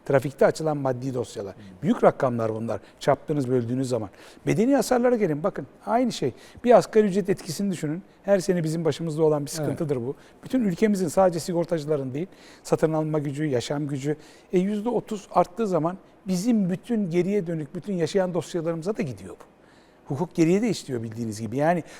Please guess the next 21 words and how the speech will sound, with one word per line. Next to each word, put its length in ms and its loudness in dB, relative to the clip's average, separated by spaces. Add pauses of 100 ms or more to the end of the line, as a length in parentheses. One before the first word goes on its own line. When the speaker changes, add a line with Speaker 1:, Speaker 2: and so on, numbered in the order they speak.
(140)
Speaker 1:
dolayısıyla 680 2 (380)
yüzde 300 2
otuz 420 0
pat 160 4 (120)
diye 180 0
bizim 180 -2
karşımıza, 720 2
sektör 400 -2
olarak 260 0
karşımıza 360 -2
çıkan 300 -2
bir 60 0
maliyet. 540 -4
Başka 220 -4
sektörlerde 580 -8
olduğu 220 -8
gibi. 180 -12 (280)
Fiyatlamadığımız 840 2
bir 60 -8
şeyin 280 -4 (480)
bozulmasını 640 2